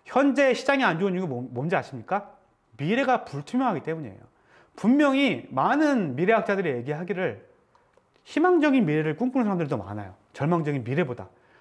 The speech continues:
근데 여러분들, 희망적인 미래가 구십 프로라도 절망적인 미래가 십 프로 있다면은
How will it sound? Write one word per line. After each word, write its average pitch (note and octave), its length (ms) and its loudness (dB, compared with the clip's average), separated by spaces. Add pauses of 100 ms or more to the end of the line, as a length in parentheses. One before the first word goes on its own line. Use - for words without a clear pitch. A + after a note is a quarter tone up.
근데 - 140 -4
여러분들, G3 640 0 (540)
희망적인 B3+ 600 2
미래가 E3 520 0
구십 - 240 -14
프로라도 D#3+ 600 -2 (180)
절망적인 F3 680 -2
미래가 A#2+ 260 -6
십 - 160 -16
프로 A3 180 -2
있다면은 C3+ 520 -6